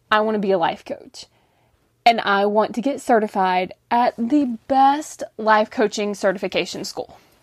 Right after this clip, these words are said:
That, by the way, cost eighteen thousand dollars. And at this point, I was like, "I have got to figure out how to make money from home. Like, I've got to figure out how to make my business work." Like,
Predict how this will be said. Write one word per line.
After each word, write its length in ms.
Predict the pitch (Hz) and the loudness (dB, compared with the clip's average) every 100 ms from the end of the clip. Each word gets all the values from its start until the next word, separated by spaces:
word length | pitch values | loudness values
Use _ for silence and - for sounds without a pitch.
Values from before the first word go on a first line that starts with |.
| _ _ _ _ - _ _ _ | _ _ _ _ -20 _ _ _
That, 100 | 269 | 0
by 100 | 311 | 2
the 100 | 320 | 4
way, 220 | 220 190 | 2 2
cost 460 | 190 190 185 185 - - | 2 2 2 2 -8 -4
eighteen 500 | 254 254 - 262 254 247 _ | -2 -2 -4 -4 -4 -8 _
thousand 580 | - 185 190 190 185 190 _ _ | 0 2 2 -2 -6 -8 _ _
dollars. 480 | 196 160 - 247 - - - - | 0 0 -2 -12 -14 -18 -20 -4
And 140 | 269 | 2
at 260 | 277 - 220 | 2 2 2
this 280 | 294 494 - | 2 2 -4
point, 380 | - 208 196 180 | -2 0 0 -4
I 120 | 254 | -4
was 180 | 302 277 | -4 0
like, 220 | 254 208 - - - _ | 0 0 -4 -20 -20 _
"I 240 | 254 330 359 | 0 4 4
have 320 | 339 294 185 | 2 -2 0
got 320 | 226 202 202 | 4 4 4
to 60 | 254 | -4
figure 300 | 247 196 202 | -6 0 4
out 220 | 196 190 | 6 4
how 220 | - 196 | 0 -2
to 60 | 208 | 0
make 220 | 247 254 | -2 -4
money 200 | 254 262 | -4 -4
from 180 | 262 269 | -4 -6
home. 340 | 233 208 196 | -4 -4 -4
Like, 160 | 190 190 | -6 -2
I've 200 | 202 208 | -2 2
got 180 | 196 190 | 0 0
to 60 | |
figure 260 | - 269 277 | -4 -2 0
out 120 | 262 | 0
how 100 | 262 | 0
to 40 | |
make 200 | 247 226 | -2 -4
my 140 | 233 233 | -2 -2
business 380 | 233 226 240 - | -2 -4 -6 -2
work." 220 | 196 185 | -2 0
Like, 160 | 196 | -4